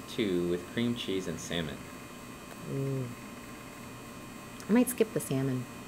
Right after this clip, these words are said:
Speaker 2: I'm not a big
Speaker 1: She
Speaker 2: salmon
Speaker 1: said, "Those
Speaker 2: person.
Speaker 1: are like Navicula." This is something you were looking at, I guess. I'm just trying to catch up.
Speaker 2: It's okay. Let's see if there's any
Speaker 1: Fully vaccinated people can transmit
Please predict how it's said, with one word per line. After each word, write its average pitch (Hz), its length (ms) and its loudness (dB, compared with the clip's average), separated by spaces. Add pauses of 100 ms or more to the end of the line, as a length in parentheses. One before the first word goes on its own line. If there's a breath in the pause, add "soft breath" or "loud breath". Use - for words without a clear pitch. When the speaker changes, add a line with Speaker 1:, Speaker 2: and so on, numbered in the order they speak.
(640)
Speaker 2:
I'm 220 80 10
not 247 140 10
a 208 40 6
big 175 120 6
Speaker 1:
She - 80 -4
Speaker 2:
salmon - 380 4
Speaker 1:
said, 104 120 6
"Those 107 140 8
Speaker 2:
person. - 80 0
Speaker 1:
are 95 140 4
like 87 240 6 (100)
Navicula." 82 520 -2 (1500)
This - 80 -8
is - 220 -10
something 85 340 -2
you 80 80 -2
were 78 160 -4
looking 87 300 -4
at, 95 80 -4
I - 260 -8
guess. - 140 -8 (460)
I'm 95 80 -2
just - 160 -6
trying 92 180 0
to - 60 -6
catch - 220 -2
up. 62 100 -6 (400)
Speaker 2:
It's - 100 0
okay. 185 240 4 (1500)
Let's 151 120 -2
see - 100 0
if - 60 -2
there's 147 160 4
any 139 100 4
Speaker 1:
Fully 131 280 6
vaccinated 120 540 4
people 107 240 4
can 98 240 -2
transmit 92 460 -2